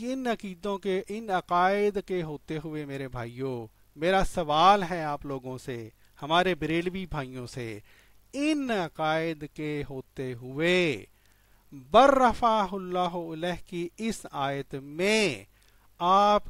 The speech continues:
کس طرح سے جسمانی حرکت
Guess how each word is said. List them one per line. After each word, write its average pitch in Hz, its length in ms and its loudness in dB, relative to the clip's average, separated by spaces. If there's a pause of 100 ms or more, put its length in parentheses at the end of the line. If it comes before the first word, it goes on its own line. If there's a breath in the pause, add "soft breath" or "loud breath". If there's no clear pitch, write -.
کس 233 260 -6
طرح 175 360 -2
سے 151 540 -6 (300 soft breath)
جسمانی 208 1000 -4 (120)
حرکت 160 480 0